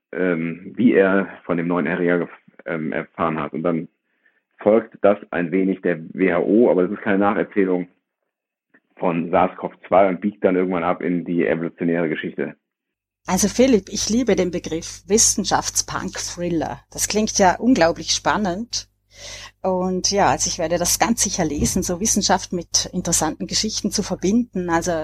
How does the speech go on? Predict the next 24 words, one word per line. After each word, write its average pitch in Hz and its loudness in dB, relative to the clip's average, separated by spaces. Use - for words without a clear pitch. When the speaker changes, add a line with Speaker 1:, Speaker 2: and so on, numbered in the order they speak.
Speaker 2:
Respekt - 0
überhaupt 180 2
für 202 2
diese 185 -2
Idee 165 -6
dazu. - -10
<laughs> - -4
Super. - -2
Speaker 1:
Dankeschön. 78 0
Also 101 4
genau, 101 2
die, 101 4
ähm, 101 0
das 110 0
war, 127 4
die 113 2
Idee 123 4
war 120 4
nämlich 123 2
tatsächlich, 117 -2
dass 110 -2
ich 107 -2
nicht 123 -2
noch, 113 0